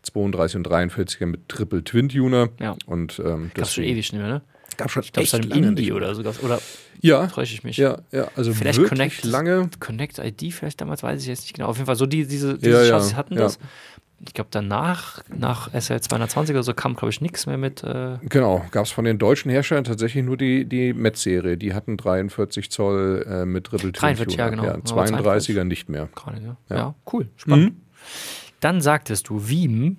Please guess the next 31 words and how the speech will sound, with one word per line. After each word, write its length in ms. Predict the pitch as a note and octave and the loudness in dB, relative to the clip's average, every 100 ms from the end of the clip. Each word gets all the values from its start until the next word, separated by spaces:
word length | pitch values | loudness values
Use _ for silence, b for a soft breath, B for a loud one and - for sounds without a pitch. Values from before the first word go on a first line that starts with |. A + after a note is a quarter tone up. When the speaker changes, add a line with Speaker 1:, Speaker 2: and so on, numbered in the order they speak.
| - | -6
Speaker 2:
da 140 | - G#2+ | -6 -2
war 80 | |
ich 80 | A2+ | -2
jetzt 80 | C3+ | -4
überrascht. 460 | C3+ C3 G#2+ - - _ - _ _ | -6 -4 -4 -8 -18 _ -10 _ _
Speaker 1:
Ja. 220 | - G#2+ - - | 0 0 0 -12
Speaker 2:
Bringt 340 | - B2+ C#3 | -6 -4 -4
ein 140 | - A#2 | -4 -4
Surround-Set. 680 | - C3+ G3+ - F#2+ - - B B B B B | -2 -4 -2 -4 -6 -10 -14 B B B B B
Oder 180 | B2 A2 | 4 4
die 100 | G#2+ | 2
Möglichkeit. 500 | D3 E3+ - G2 G#2 | -2 -2 -6 -6 0
Speaker 1:
Die 100 | B2 | 2
Möglichkeit. 800 | B2+ E3 B3 A#2+ - G#2 F#2 G2 | 6 6 6 2 0 0 0 -2
Also 260 | A2+ A2 A#2+ | -4 -4 -6
das, 500 | A2+ A#2 E3 - - | -4 0 0 0 -4
äh, 600 | - D3 D3 D3 D3 D3 | 2 6 8 10 8 4
müssen 600 | C#3+ A#2 B2+ C#3 F#3 D#3 | 0 0 4 4 4 4
wir 120 | C3+ | 4
noch 180 | C3+ C3+ | 6 4
mal, 280 | C3+ C3 C#3 | 4 6 6
ich 80 | - | 4
hab 80 | C#3 | 0
eine 100 | C3 | -2
E-Mail 240 | E3 F#3 | -2 -2
bekommen 420 | E3+ - F3 F3 | -2 -2 -2 0
vom 160 | F3 A2+ | -2 -2
Speaker 2:
Ja. 60 | |
Speaker 1:
Außendienst, 640 | C3+ E3 D#3+ D#3+ F3 E3+ - | 0 0 -2 -2 -2 -2 -2
äh, 300 | - B2 B2 | 0 2 2
mit, 380 | G#2 A#2 A2+ | 2 0 0